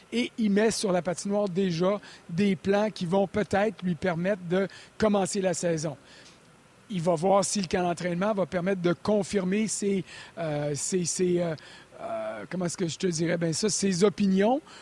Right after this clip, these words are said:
ou si ça va les infirmer. Ce matin, je regardais ça puis je me disais, « OK, on donne des chances à qui ? On voit quoi ? » Alors, de voir Emil Heinemann avec Nick Suzuki et Cole Caulfield, pour moi, c'est un message clair.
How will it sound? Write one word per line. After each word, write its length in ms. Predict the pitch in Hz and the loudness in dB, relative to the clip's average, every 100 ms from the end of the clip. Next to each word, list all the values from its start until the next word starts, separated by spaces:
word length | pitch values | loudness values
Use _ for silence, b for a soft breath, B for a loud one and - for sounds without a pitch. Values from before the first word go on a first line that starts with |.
| B | B
ou 100 | 240 | 0
si 160 | 208 247 | 0 0
ça 160 | 202 185 | 2 4
va 140 | 202 | 4
les 240 | 190 165 | 4 2
infirmer. 560 | 190 175 196 160 160 151 B B B | 0 0 -2 -2 -4 -6 B B B
Ce 200 | - - | -6 4
matin, 340 | 226 220 277 302 | 4 6 4 4
je 120 | 220 | 4
regardais 440 | 190 185 196 202 180 | 2 4 4 4 2
ça 160 | 269 | 0
puis 120 | 240 | -2
je 60 | 165 | -2
me 100 | 190 | -2
disais, « 160 | 160 214 | 2 4
OK, 240 | 196 - | 4 4
on 140 | 190 165 | 2 4
donne 220 | 202 214 | 2 2
des 120 | 190 | 0
chances 300 | - 202 165 | 0 -2 -2
à 80 | 160 | -4
qui ? 220 | - 156 131 B B - | -6 -12 -12 B B 0
On 140 | 202 | 0
voit 300 | 175 196 156 | 2 2 0
quoi ? » 280 | - 151 127 B B B B - | -2 -6 -6 B B B B -2
Alors, 280 | 185 226 220 | 4 6 6
de 80 | 202 | 4
voir 360 | 185 233 269 - | 6 6 6 2
Emil 400 | 233 226 240 254 - | 4 6 4 2 2
Heinemann 560 | 208 208 190 196 247 233 B B - | 2 4 4 2 0 -2 B B 0
avec 360 | 185 196 208 | 2 4 2
Nick 220 | 202 220 - | 2 2 0
Suzuki 680 | 214 175 175 202 220 226 - | -4 -2 -2 2 2 0 0
et 200 | 208 214 | 0 2
Cole 280 | - 208 - | 4 4 4
Caulfield, 480 | 180 147 240 269 | 0 0 0 -2
pour 160 | 202 202 | 0 -2
moi, 160 | 220 220 | 0 0
c'est 160 | 202 | 0
un 60 | 185 | 0
message 460 | 180 202 190 175 | 0 0 -2 -2
clair. 260 | - 185 | -4 -6